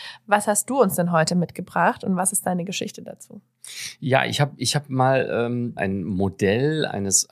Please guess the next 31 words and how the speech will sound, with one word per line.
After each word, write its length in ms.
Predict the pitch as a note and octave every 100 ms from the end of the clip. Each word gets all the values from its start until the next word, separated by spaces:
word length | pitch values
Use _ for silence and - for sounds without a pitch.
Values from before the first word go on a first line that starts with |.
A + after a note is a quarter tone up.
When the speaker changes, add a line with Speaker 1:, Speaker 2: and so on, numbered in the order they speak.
| -
Speaker 2:
Heizungsventil-Unterteils 2250 | G#2 A#2+ A2+ G#2 - F#2+ F#2+ - A2+ A2 A2 - _ - D#3+ G#3 - G#2+ G#2+ F2+ F#2 G2+ -
mitgebracht. 640 | G2 F#2 - - A2 C3+ -
Das 140 | -
klingt 240 | - A#2+
jetzt 200 | G#2 -
ein 60 | F#2
bisschen 300 | G#2+ - -
abstrakt, 560 | - - - D3+ - - - -
<laughs> 180 | -
vor 180 | - -
allem, 140 | G2 - -
weil 140 | D#2+
ich's 140 | F2 -
hier 120 | G#2
nicht 220 | G2 -
zeigen 360 | A2+ G#2+ A#2 G2+
kann. 240 | A2+ B2 - - - -
Aber 420 | - C3 C3 B2+
letztendlich, 840 | - A#2+ C#3+ - - C3 C3 B2 -
ähm, 380 | A#2 A2+ A2 - - _ _ -
dient 220 | A#2 C3
das 160 | B2 -
eigentlich 400 | - A#2 A2 -
dazu, 580 | G2 A#2 - E3 D#3+ -
dass 200 | G#2+ -
ich 220 | G2 -
vor 420 | - - B2+ C#3 -
Ort, 280 | - C#3
und 160 | B2 G#2
das, 280 | - - C3
äh, 200 | -